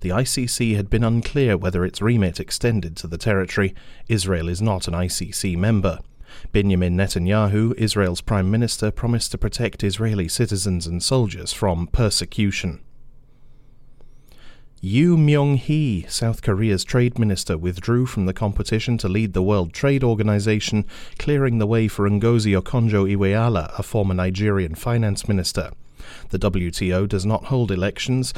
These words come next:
but relies on a consensus emerging for a candidate. Ms Okonjo-Iweala already had support from governments in Africa and Europe, but had been rebuffed by America under Donald Trump. Twitter and Instagram were blocked in Myanmar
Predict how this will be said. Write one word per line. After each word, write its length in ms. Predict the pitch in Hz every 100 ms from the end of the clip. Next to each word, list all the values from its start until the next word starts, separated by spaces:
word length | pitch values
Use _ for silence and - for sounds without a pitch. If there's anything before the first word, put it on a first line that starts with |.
| - -
but 140 | 104
relies 400 | 107 110 131 120
on 100 | 107
a 40 | 110
consensus 680 | - 123 - 139 123 87 -
emerging 480 | 87 95 85 87
for 160 | - 98
a 60 | 92
candidate. 640 | 110 104 98 90 82 - - - - - -
Ms 160 | 95
Okonjo-Iweala 1120 | 90 - 113 101 98 92 92 92 98 117 127 127
already 460 | 113 117 117 110
had 200 | 104 92
support 400 | - 101 117 -
from 160 | - 92
governments 500 | 104 110 95 90 -
in 60 |
Africa 440 | 95 110 95 104 85
and 140 | 85
Europe, 380 | 107 139 113 95 - - -
but 140 | 110
had 100 | 113
been 180 | 104 113
rebuffed 480 | 110 123 139 - -
by 140 | 98
America 560 | 92 107 131 107 98 80
under 240 | 92 95 92
Donald 380 | 98 92 78
Trump. 340 | - 98 82 - - - - - - - - - - - - - - - - - - - - -
Twitter 400 | - 143 - 151
and 160 | 127 123
Instagram 640 | 139 139 - 123 110 90
were 100 | 85
blocked 440 | 90 110 113 - -
in 160 | 92
Myanmar 520 | 95 120 131 120 120